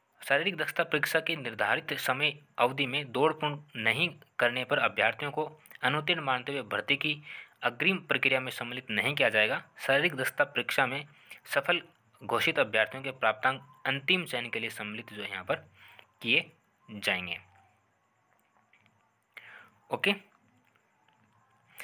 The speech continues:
तो इस प्रकार जो है आपको अपना सारी डिटेल्स जो है यहाँ पर आपको जान लेनी है, ठीक है। और विशेष योग्यता है तो आवंटित अंक जो हैं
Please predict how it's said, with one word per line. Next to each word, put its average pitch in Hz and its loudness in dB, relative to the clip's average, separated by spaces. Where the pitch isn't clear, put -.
तो 131 -2
इस - 2
प्रकार 143 4
जो 131 0
है 139 0
आपको 127 2
अपना 131 2
सारी 156 2
डिटेल्स 147 0
जो 131 0
है 123 -2
यहाँ 107 0
पर 113 2
आपको 110 2
जान 98 -2
लेनी 90 -4
है, - -10
ठीक 165 2
है। 147 6
और 117 -2
विशेष 165 0
योग्यता 160 2
है 160 0
तो 165 2
आवंटित 135 2
अंक 135 2
जो 123 -2
हैं 139 -2